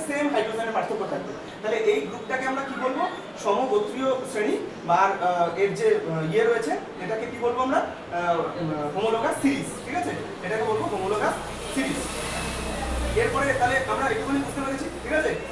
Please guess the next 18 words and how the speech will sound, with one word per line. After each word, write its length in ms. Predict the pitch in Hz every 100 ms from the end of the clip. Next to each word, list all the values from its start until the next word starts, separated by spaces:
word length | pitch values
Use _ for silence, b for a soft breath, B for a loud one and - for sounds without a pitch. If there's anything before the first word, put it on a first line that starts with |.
| -
এবার 180 | 214 277
যদি 140 | 285
আমাদেরকে 360 | 254 247 277 320
বলে, 420 | 202 190 165 - - -
এই, 80 | 196
এই 240 | 220 214 226
প্রশ্নটাও 400 | 254 294 285 285
আসে 340 | - - 196 - - 160
যে 300 | 220 214 208 -
তাহলে 200 | - 269
বলো 120 | 226 240
তো 260 | 254 294 294 - 165
যে, 80 | 185
আহ, 800 | 190 190 170 165 160 151 160 160
হোমোলোগাস 420 | 208 240 254 285
যে 280 | - 277 277
সিরিজ 380 | 269 302 - 233
রয়েছে, 220 | -